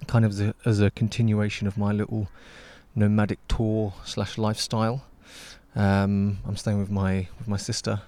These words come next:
uh, up in, up in Woodford, and she lives on, she's luckily just in,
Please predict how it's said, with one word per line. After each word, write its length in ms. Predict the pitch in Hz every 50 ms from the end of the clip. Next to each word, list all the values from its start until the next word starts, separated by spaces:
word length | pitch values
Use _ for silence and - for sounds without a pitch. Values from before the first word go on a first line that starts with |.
| - - _ - - - - - - - - _ _ -
uh, 360 | - 104 98 95 95 92 92 90
up 240 | - - - - 113
in, 1000 | 107 104 101 98 98 98 98 98 98 98 98 98 98 98 98 95 92 101 90 85
up 180 | - 104 - -
in 120 | 110 101
Woodford, 320 | 101 110 107 - - 123 123
and 120 | 120 113
she 140 | - - 117
lives 260 | 113 104 - - - -
on, 320 | 127 113 113 113 110 107 _
she's 240 | - - 120 101 - -
luckily 360 | 131 127 123 - - - 113
just 240 | 101 113 101 - -
in, 280 | 110 107 104 104 101